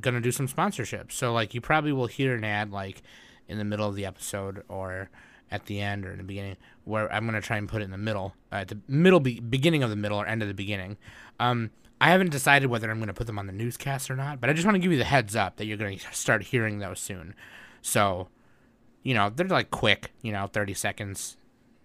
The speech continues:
you know, forty seconds, one minute, real quick, don't matter. I just wanna give you the heads up so you're not all, like, listening to an episode and going, "Oh, great, now there's ads, ugh," you know?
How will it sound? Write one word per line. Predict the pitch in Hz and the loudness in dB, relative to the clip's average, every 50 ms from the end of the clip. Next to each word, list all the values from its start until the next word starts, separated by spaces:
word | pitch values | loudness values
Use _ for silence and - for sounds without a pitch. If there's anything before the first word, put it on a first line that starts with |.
| _ _ - | _ _ -10
you | 107 104 | -8 -6
know, | 101 101 98 | -6 -6 -6
forty | - - 110 104 98 104 | -6 -4 -2 -2 -2 -2
seconds, | - - 104 95 - 107 98 98 101 | -4 -4 -4 -6 -6 -8 -8 -8 -8
one | 101 98 98 | -8 -8 -8
minute, | 95 95 95 95 95 90 | -8 -10 -10 -12 -10 -4
real | 107 123 113 | -2 -2 -2
quick, | - - 107 92 - - - - _ | -2 -4 -8 -8 -8 -12 -20 -12 _
don't | - 110 101 | -4 -4 -4
matter. | 101 92 87 92 92 - - _ - - - - - - | -4 -6 -6 -8 -10 -14 -16 _ -20 -20 -20 -14 2 4
I | 113 139 | 6 6
just | 139 160 - | 6 6 6
wanna | 196 180 165 156 | 8 8 8 8
give | 147 160 156 | 6 6 6
you | 160 147 | 6 4
the | 143 123 | 6 8
heads | 143 135 123 117 | 8 8 8 6
up | 139 131 120 110 - | 6 6 6 6 4
so | - - | 2 2
you're | 117 110 113 113 | 2 4 4 4
not | 113 113 110 110 | 6 6 6 6
all, | 110 110 110 | 6 6 4
like, | 104 104 101 101 101 - - - - - - - - - - - - - - _ _ | 2 2 0 -2 -6 -10 -14 -20 -20 -20 -20 -20 -20 -20 -20 -20 -20 -20 -20 _ _
listening | - 123 123 117 - 123 113 104 | 0 0 2 2 2 0 -2 -2
to | 101 - 120 | 0 0 2
an | 107 107 | 4 4
episode | 104 107 104 - 113 104 104 101 | 4 2 2 2 2 2 2 0
and | 104 | 0
going, | 104 107 104 101 101 - - - - - - | 0 0 0 0 -2 -6 -10 -14 -10 4 8
"Oh, | 180 170 139 113 | 10 10 10 8
great, | 95 - 151 156 139 113 | 6 8 8 8 8 8
now | 104 120 135 | 8 6 6
there's | 135 120 - - - | 6 4 2 2 4
ads, | 117 127 117 98 98 92 110 | 6 6 6 6 4 2 2
ugh," | 131 151 170 170 120 101 - 104 - | 4 6 6 6 6 4 0 -4 -4
you | - 123 127 | -2 0 0
know? | 117 107 110 123 | 2 0 0 -4